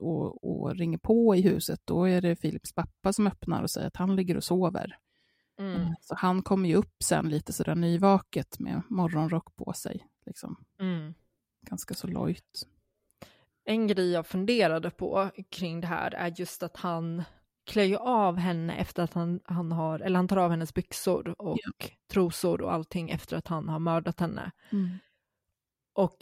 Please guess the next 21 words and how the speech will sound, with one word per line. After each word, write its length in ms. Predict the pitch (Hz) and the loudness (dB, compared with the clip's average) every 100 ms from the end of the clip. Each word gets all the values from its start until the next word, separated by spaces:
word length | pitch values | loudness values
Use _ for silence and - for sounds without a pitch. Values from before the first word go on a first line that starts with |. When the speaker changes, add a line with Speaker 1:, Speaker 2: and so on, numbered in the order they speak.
| - | -20
Speaker 2:
jag 240 | - 196 185 | 0 2 4
bara 200 | 196 190 | 4 4
så 120 | - | 0
här 60 | 180 | -2
noterar 420 | 190 - 247 190 | -2 0 2 2
att 80 | 175 | 2
det 60 | |
är 20 | |
ingen 200 | 202 202 | 0 2
som 120 | 165 175 | 0 -2
stannar 380 | - 180 185 - | 0 2 2 0
upp 340 | - - - | -4 -6 -6
vid 200 | 175 147 | -4 -4
det 260 | 160 147 180 - _ _ _ _ _ _ _ _ _ _ - | -4 -6 -8 -10 _ _ _ _ _ _ _ _ _ _ -2
faktumet, 480 | 190 - 196 175 | 0 0 -2 0
i 40 | 185 | 0
alla 100 | 180 | 2
fall 160 | 202 | 2
inte 180 | 190 170 | 2 0
domarna. 640 | 170 185 175 190 180 - - _ _ _ | 0 0 4 2 2 -2 -10 _ _ _
Speaker 1:
Nej. 360 | 254 233 226 | -2 0 0